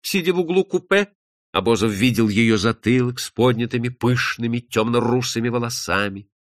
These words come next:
ее спину, вздрагивающую от толчков поезда, ловкую суконную юбку, касающуюся высоко зашнурованных лаковых башмаков.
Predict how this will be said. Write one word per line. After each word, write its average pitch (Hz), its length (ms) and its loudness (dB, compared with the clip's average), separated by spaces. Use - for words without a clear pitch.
ее 170 280 -10
спину, 98 760 -4
вздрагивающую 85 1200 -4
от - 120 -10
толчков 82 680 -8
поезда, 80 640 -6
ловкую 101 880 -2
суконную 85 840 -4
юбку, 92 460 -6
касающуюся 110 1200 -4
высоко 98 640 -4
зашнурованных 90 960 -4
лаковых 80 560 -6
башмаков. 80 840 -10